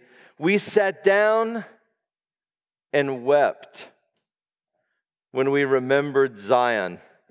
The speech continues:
Phew. On the willows there, we hung up our harps." Plain words, they put 'em away.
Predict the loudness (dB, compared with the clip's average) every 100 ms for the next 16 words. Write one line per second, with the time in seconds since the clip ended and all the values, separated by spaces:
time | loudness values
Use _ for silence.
0 | _ _ _ _ _ _ _ _ -18 -14
1 | -14 -16 _ _ _ _ _ _ _ _
2 | _ _ _ _ _ -20 -20 _ 0 2
3 | 2 4 4 4 2 2 0 -2 2 2
4 | 2 0 -4 -8 -20 _ _ _ _ _
5 | _ _ _ _ _ _ _ -6 -6 0
6 | 0 2 2 0 2 0 2 0 0 -2
7 | -12 -14 -14 -20 _ _ _ _ _ _
8 | _ _ _ _ _ _ _ _ _ _
9 | _ _ _ _ _ _ _ _ _ _
10 | _ _ _ _ _ _ _ _ -4 -2
11 | -2 -4 -4 -2 0 0 2 0